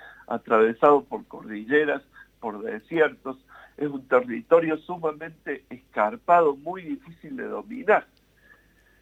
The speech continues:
Y esto de alguna manera se puso en evidencia durante estos casi veinte años de ocupación, que nunca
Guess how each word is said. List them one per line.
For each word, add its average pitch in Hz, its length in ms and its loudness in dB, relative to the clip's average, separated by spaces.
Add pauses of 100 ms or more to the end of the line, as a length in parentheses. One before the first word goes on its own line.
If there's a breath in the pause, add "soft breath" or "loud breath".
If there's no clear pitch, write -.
(380 soft breath)
Y 165 200 2
esto 220 320 6
de 202 100 4
alguna 156 300 -2
manera 160 500 -4 (300)
se 143 80 -16
puso 139 420 -8
en 123 100 -6
evidencia 131 840 -2 (240)
durante 110 420 -8
estos 123 340 -8
casi 139 360 0
veinte 143 480 -2
años 143 340 -4
de 117 60 -12
ocupación, 139 880 -6
que 180 240 -14
nunca 214 540 -6